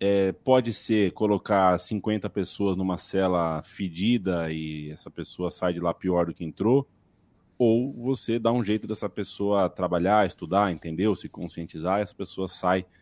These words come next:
melhor do que entrou. Tô falando de sistema carcerário, de sistema, é, né, de, de direito penal, de, de cadeia. No futebol, evidentemente, é outra coisa, mas você tem como transformar uma punição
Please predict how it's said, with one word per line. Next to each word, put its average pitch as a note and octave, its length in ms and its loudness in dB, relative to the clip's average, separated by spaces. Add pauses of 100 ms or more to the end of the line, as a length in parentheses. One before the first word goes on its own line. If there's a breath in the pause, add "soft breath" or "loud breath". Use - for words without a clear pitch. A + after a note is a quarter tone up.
(160)
melhor F#2 440 4
do F2+ 120 -2
que G#2 120 -8
entrou. E2 240 -4
Tô D2 140 -12
falando F#2+ 320 -4
de - 60 -12
sistema G2 320 -4
carcerário, E2 680 0
de - 80 -14
sistema, D#2 540 -6 (160)
é, D2 320 -12
né, F2 180 -2
de, C#2+ 220 -6
de D2+ 240 -10
direito E2 400 -2
penal, D2+ 500 2
de, D2 200 -6
de - 100 -18
cadeia. E2 560 2 (340 soft breath)
No F#3+ 120 2
futebol, F#2 420 6
evidentemente, G2 580 0
é A#2 60 6
outra G#2 480 6
coisa, F#2 500 0 (360 soft breath)
mas E3+ 180 0
você F3+ 180 -6
tem D#3+ 260 0
como C3+ 520 2 (160)
transformar G2+ 760 0 (280)
uma G2+ 180 -2
punição G#2 680 -2